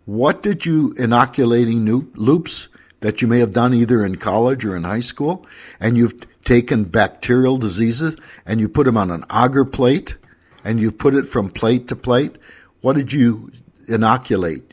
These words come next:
your inoculating, how did you sterilize your inoculating needle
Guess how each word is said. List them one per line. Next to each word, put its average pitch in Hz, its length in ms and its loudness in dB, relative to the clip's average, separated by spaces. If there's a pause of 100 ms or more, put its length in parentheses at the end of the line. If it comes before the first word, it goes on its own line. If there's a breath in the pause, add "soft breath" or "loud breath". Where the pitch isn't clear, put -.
your 92 500 -6 (380 soft breath)
inoculating, 98 920 -2
how 92 260 -2
did 143 200 -4
you 110 120 -2
sterilize 87 880 0 (320 loud breath)
your 107 140 -2
inoculating 98 880 -2
needle 107 480 -2